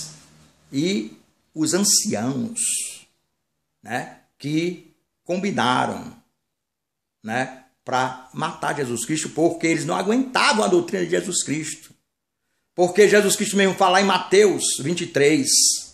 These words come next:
"Na cadeira de Moisés estão sentados escribas e fariseus. Mas vocês podem ouvi-los, o que eles pregam, mas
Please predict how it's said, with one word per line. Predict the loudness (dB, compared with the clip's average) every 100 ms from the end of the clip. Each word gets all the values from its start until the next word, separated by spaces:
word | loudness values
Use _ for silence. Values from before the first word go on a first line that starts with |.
| _ _ _
"Na | 2 4
cadeira | 6 6 6
de | 6
Moisés | 4 4 4 4 2 -2 -4 -8
estão | -4 2 4
sentados | 4 2 2 0 0 -6 -16 -20 -20 _ _ -10 -10 -14
escribas | -6 2 4 6
e | 4
fariseus. | 0 -2 0 0 -2 -6 -10 -10 -10 -16 _ _ _ _ _ _ _ _ _ _ _ _ _ _ _ _ _ _ _
Mas | 0 4 4 2 -2 -2 -4 -8 -16 _ 0
vocês | 2 6 6 6 4
podem | 4 4 4 2 -4 -8 _ _
ouvi-los, | -2 0 0 -2 -4 -8 -8 -8 -10 -18 _ _ _ _ _ _ _ _ _ _
o | -2
que | 4
eles | 4 4
pregam, | 0 0 0 -2 -10 -20 -20 _ -20 -20 -20 -20 -20 -20 -20 -20 -16
mas | -2 4 6 6 4